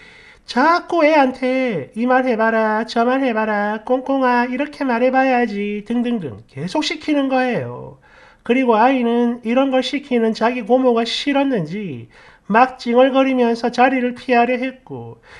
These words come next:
그런데도 시누이는 그런 애를 졸졸졸 쫓아다니면서 말을 거는 거예요. 그래서 제가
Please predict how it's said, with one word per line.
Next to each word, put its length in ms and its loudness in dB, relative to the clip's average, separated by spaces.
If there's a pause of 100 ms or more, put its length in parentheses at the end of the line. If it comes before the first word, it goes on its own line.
(180)
그런데도 540 0
시누이는 1040 -4
그런 320 2
애를 240 -2
졸졸졸 500 -2
쫓아다니면서 760 -2
말을 420 -4
거는 320 0
거예요. 880 -4 (320)
그래서 300 -2
제가 800 -4